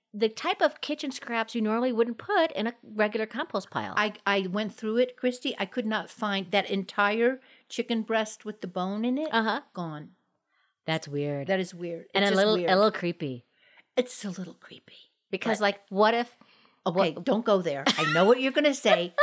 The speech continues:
Speaker 2: We're not even go-, I'm gonna go on to nice things like what I planted that wasn't a corpse.
Speaker 1: <laughs>
Speaker 2: Um, okay, so I planted radish, peas, spinach, butter crunch, lettuce,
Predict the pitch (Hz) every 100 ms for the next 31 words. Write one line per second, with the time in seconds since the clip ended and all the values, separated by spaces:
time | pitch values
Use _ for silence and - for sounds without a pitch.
0 | - 202 202 208 220 226 247 247 554 -
1 | - 294 453 494 370 240 220 214 196 180
2 | 175 226 427 277 254 370 - 190 208 208
3 | 185 165 - 180 170 202 415 480 494 480
4 | - - 349 - 202 202 208 202 190 170
5 | - 180 214 285 - - - 254 240 -
6 | - - 392 - - 214 208 196 190 202
7 | 220 _ - 220 349 202 190 311 208 208
8 | 269 214 196 190 185 220 311 - 262 254
9 | 349 - 233 240 262 - - 165 196 190
10 | 190 180 175 - 185 226 247 254